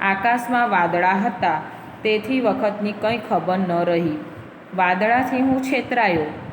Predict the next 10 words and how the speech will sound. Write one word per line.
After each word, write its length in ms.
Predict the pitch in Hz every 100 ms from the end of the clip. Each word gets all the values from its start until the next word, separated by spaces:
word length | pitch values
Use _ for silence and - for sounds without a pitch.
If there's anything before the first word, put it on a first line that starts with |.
| - - -
કસરતમાં 720 | 196 196 247 247 247 240 240
પહોંચ્યું 760 | 247 269 269 - 196 170 180 - - - -
ત્યાં 300 | - 208 202 202
તો 100 | 233
બધા 480 | 196 175 - 185
જતા 440 | 180 185 165 180 180
રહ્યા 360 | 175 151 160
હતા. 360 | 170 196 - 156 - - - - - - - 170
બીજે 360 | 220 208 285
દિવસે 600 | 240 247 208 196 190 170